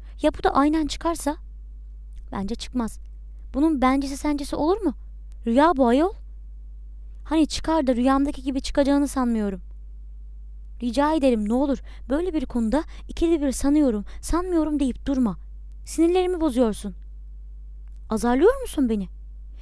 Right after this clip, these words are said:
Seni hiç azarlayabilir miyim hayatım?" "Sen de bırak şu hayatım lafını. Hani sana böyle hitap etmemi sevdiğini söylerdin?" "Böyle sinirlendiğim anlarda değil."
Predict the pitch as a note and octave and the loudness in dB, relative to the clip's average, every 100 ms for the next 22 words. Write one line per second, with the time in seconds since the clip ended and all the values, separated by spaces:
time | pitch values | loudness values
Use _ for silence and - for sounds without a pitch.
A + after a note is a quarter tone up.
0 | - - F#4+ G4 - C#4 D4+ D#4+ F4 E4 | -14 0 2 2 2 4 4 6 4 2
1 | A4+ G#4 C4 C#4 F4+ C#4+ G#3+ - - - | 0 2 4 4 2 0 -2 -8 -12 -14
2 | - - - - - - D#4 C#4 C4 D4 | -14 -14 -14 -14 -8 -4 0 2 2 0
3 | - A#3 A3+ G#3 G#3+ G#3 - G3 - - | -2 0 0 0 -2 -4 -4 -8 -10 -14
4 | - - - - - - - - - D4+ | -14 -14 -14 -14 -14 -16 -16 -14 0 0
5 | - D#4+ C#4+ D4 C#4+ C4+ - D4 D4 D4 | 4 4 6 6 4 -2 -2 -2 0 0
6 | D4 D4+ - C#4+ D4 E4+ - D4+ A#3+ A3 | 2 2 0 2 2 2 0 -2 0 -2
7 | G3 C#4+ - - - - - - - - | -4 -8 -8 -14 -16 -16 -16 -16 -14 -14
8 | - - - - - - - D4+ D#4+ - | -14 -14 -16 -16 -16 -8 0 2 0 2
9 | C4+ C#4 D4 D4 E4+ D4 D4 D#4+ D4+ A3 | 2 4 4 2 4 4 4 4 2 2
10 | B3+ A3+ | 2 0